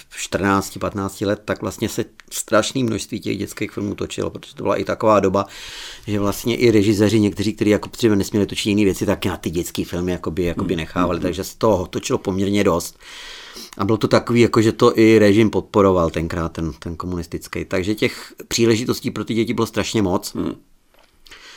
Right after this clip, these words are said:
Speaker 1: A, ale z-, z-, vznikla z toho ce-, co já si pamatuju, tak těch kolegů jako bylo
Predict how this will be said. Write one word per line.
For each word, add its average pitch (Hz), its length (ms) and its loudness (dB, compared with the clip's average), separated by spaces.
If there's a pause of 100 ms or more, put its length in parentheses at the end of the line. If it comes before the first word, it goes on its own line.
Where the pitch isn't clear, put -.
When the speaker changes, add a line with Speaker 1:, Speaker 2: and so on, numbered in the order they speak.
(600)
Speaker 1:
A, 101 760 6 (240)
ale 107 240 4
z-, 95 300 -4
z-, 87 260 -6
vznikla 92 340 -2
z - 100 -10
toho 98 180 0
ce-, - 180 -4 (680)
co - 140 -8
já 87 100 -4
si - 120 -8
pamatuju, 92 420 -6
tak - 180 -10
těch - 100 -12
kolegů 90 420 -6
jako 87 220 -10
bylo 92 320 -4